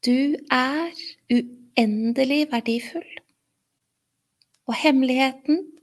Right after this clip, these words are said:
for å balansere alt er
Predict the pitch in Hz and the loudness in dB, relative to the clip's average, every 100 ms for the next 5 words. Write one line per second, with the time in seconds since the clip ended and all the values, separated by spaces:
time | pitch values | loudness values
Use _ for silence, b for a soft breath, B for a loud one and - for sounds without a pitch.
0 | _ _ _ - - 233 226 226 233 233 | _ _ _ -8 -2 0 0 0 2 0
1 | - 233 220 226 - 247 320 - - - | 0 0 -2 -4 -2 0 0 -8 -18 -18
2 | - _ _ _ _ _ _ - 254 262 | -18 _ _ _ _ _ _ -4 -4 -4
3 | 302 | -8